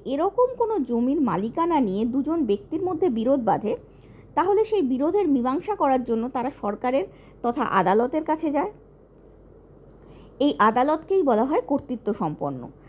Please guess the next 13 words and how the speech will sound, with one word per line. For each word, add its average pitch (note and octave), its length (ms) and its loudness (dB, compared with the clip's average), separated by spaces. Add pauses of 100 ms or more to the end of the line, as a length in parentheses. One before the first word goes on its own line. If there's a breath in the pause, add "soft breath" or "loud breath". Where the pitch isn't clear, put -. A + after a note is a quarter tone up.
(180 loud breath)
যার D4 240 4 (100)
ক্ষমতা C4+ 480 0
আছে F4 220 -2
এবং D4+ 280 2 (180)
তার A3+ 200 0
ক্ষমতার C4+ 480 -2
প্রতি A3 320 -2 (360 loud breath)
বেশিরভাগ C#4 680 2
লোক G#3 320 0 (340 loud breath)
আনুগত্য C4 720 2 (260)
স্বাভাবিকভাবেই F4 680 0 (100)
প্রদর্শন E3 480 -2
করে। - 220 -8